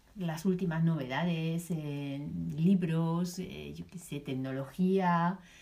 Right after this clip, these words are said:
Y no es que ahora renunciemos a todo eso, solo que queríamos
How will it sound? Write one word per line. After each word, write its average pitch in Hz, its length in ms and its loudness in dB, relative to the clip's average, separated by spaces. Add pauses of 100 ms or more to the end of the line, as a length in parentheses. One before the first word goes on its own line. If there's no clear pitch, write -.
(400)
Y 151 120 -6
no 170 100 4
es 180 80 2
que 180 120 -2
ahora 185 380 2
renunciemos 180 560 2
a 180 100 -2
todo 175 220 -2
eso, 214 460 -2 (260)
solo 190 340 2
que 185 360 -2
queríamos 226 720 -2